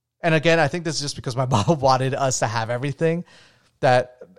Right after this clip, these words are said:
ultimately the lifestyle that we had was, you know,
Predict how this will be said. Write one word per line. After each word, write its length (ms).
ultimately 540
the 100
lifestyle 800
that 160
we 80
had 220
was, 400
you 80
know, 340